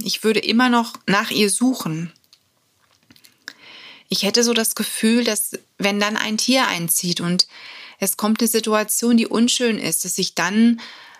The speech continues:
mir einfach sage, „Du hast einen Fehler gemacht, das ist nicht Michou.“ Und keine Katze, die hier einzieht, wird Michou sein. Aber ich werde in dem Moment, werde ich wirklich sagen, „Mensch, du hast hier echt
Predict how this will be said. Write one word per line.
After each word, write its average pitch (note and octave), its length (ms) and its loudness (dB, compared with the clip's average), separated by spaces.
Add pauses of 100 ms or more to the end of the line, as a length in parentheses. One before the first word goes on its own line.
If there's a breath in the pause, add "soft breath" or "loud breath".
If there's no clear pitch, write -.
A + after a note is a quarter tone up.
(440 loud breath)
mir A3 300 4
einfach A3 360 -2
sage, A3 680 2 (260)
„Du G3 100 4
hast G3 240 2
einen F#3+ 120 2
Fehler G#3 400 2
gemacht, D#3+ 400 -2
das F3+ 140 0
ist - 140 -2
nicht E3 200 -2
Michou.“ D#3+ 500 -4 (1500)
Und F#3 380 -2 (320)
keine G#3 360 4
Katze, - 400 -2
die E3+ 120 0
hier E3+ 180 2
einzieht, - 480 -2
wird F#3 160 -2
Michou G3+ 380 0
sein. E3 440 -4 (640)
Aber G3 380 2
ich - 160 0
werde F#3 200 2
in E3+ 100 2
dem F3+ 160 4
Moment, A3 340 6
werde F3+ 160 2
ich - 280 -4 (100)
wirklich A3 340 0
sagen, G3+ 320 2
„Mensch, F#3+ 240 2
du F3+ 140 0
hast F#3 240 -2
hier - 180 2
echt - 300 -4